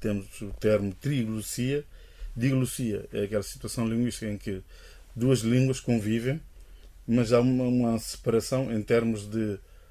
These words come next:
de prestígio, et cetera, et cetera. Há uma língua que se sobrepõe à outra. Eh, se tive-, podemos, enfim, modestamente, escolher o exemplo de Cabo Verde, em que há o crioulo de Cabo Verde, na sua globalidade,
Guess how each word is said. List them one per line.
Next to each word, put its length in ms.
de 240
prestígio, 920
et 80
cetera, 280
et 80
cetera. 420
Há 100
uma 180
língua 260
que 100
se 200
sobrepõe 760
à 140
outra. 480
Eh, 380
se 220
tive-, 260
podemos, 520
enfim, 380
modestamente, 760
escolher 380
o 40
exemplo 240
de 40
Cabo 160
Verde, 280
em 40
que 140
há 40
o 60
crioulo 360
de 60
Cabo 200
Verde, 340
na 120
sua 600
globalidade, 760